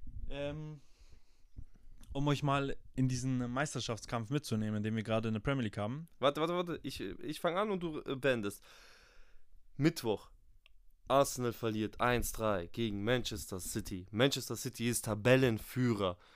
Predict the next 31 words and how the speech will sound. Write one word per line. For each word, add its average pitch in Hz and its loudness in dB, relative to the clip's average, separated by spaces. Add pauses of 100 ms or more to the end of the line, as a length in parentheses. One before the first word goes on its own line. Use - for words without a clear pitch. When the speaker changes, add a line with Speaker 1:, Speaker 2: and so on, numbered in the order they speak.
(180)
Speaker 2:
Manchester 131 4
City 120 -2 (240)
hat 139 2
es 131 2
geschafft, - 2
sich - -6
zurückzukämpfen. 110 -2
Manchester 123 2
City 127 -4
könnte 120 0
etwas 113 0
brechen, 123 2
was 107 -2
noch 110 -2
nie 127 2
jemand 117 2
davor 110 0
gebrochen 104 -2
hat. 107 0 (320)
Wir 117 4
hatten's 127 2
mal 110 6
angesprochen, 110 0
Arsenal 113 2
war 110 6
zur - -2 (280)
Winterpause 160 2
Erster 180 4 (840)
mit 120 -4
einem 123 4
bestimmten 120 0